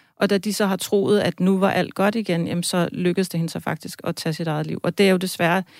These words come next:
det, der kan ske nogle gange, det der med, at man så... Altså, ikke får taget godt nok hånd om, at der er et menneske, som simpelthen er, er, har en depression og har det helt forfærdeligt. Og, øh,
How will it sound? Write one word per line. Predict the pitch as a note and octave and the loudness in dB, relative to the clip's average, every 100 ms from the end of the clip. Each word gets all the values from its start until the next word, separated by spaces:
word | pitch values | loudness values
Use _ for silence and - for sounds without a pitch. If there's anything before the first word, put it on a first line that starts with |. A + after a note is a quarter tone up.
| - - _ | -20 -20 _
det, | F#3+ | 0
der | G3 | 0
kan | F#3+ | 0
ske | F3+ - G#3+ | -4 -2 0
nogle | F#3 F3+ | 2 2
gange, | F3 | 2
det | F#3+ | 0
der | F3+ | 0
med, | E3+ F3 | 2 2
at | F3+ | 2
man | E3+ | 0
så... | - F3+ _ - | -2 -6 _ -6
Altså, | F3 F3+ D3+ - - - - _ _ | -2 -2 -4 -10 -20 -20 -20 _ _
ikke | A3 A3 | 2 4
får | G#3+ | 2
taget | G#3+ G3 F3+ | 2 2 2
godt | F3 F#3+ | 2 2
nok | F#3 F3+ | 0 -2
hånd | - G#3+ - | 0 0 0
om, | D#3 - - | -2 -2 -2
at | F3 | -2
der | F3+ | 0
er | E3+ E3 - | 0 0 -2
et | F3 | -2
menneske, | E3+ D#3+ - | -2 -4 -4
som | F3+ F3+ | -4 -4
simpelthen | E3 F#3+ F#3 F#3 | -2 0 0 2
er, | - D#3+ D3 - - - - | 2 0 0 -4 -12 -12 -4
er, | E3 D#3+ - - | 0 0 -2 -6
har | F3 F3 | 0 2
en | F#3 | 2
depression | F3 E3+ - D#3+ - | 0 -2 -2 -2 -2
og | |
har | E3 - | -2 -2
det | F3 D#3+ - | 0 -4 -6
helt | D#3+ F#3+ | -6 -4
forfærdeligt. | - E3+ - - F3 D#3+ | -4 -4 -4 -4 -8 -6
Og, | E3 D#3+ D3+ | -2 0 0
øh, | D3 D3 | 0 -2